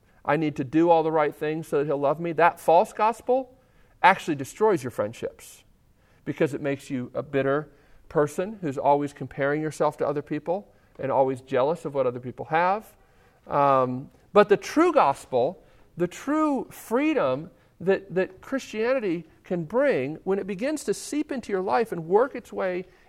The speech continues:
into your, your whole being, actually has unique resources for helping you to be a friend. How is that? Well, it's because true friendship requires that we're able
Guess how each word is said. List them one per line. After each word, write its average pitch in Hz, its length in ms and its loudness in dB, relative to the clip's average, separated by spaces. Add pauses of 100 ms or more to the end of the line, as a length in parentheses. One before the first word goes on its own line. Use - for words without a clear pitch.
(100)
into 233 340 -4
your, 170 320 -2 (240)
your 180 160 -2
whole 190 220 -2
being, 170 560 -4
actually 214 360 -2
has 160 200 -2
unique 214 460 -6
resources 147 800 -6 (880)
for 196 120 2
helping 208 440 4
you 151 160 0
to 190 120 -6
be 190 140 0
a 196 60 4
friend. 190 400 0
How 220 280 2
is 320 140 -2
that? - 320 -2 (580)
Well, 269 440 6 (920)
it's 180 160 2
because 233 680 -2 (500)
true 285 240 -6
friendship 233 540 -8
requires 196 640 -4
that 160 160 -6
we're 170 180 -4
able 180 340 -2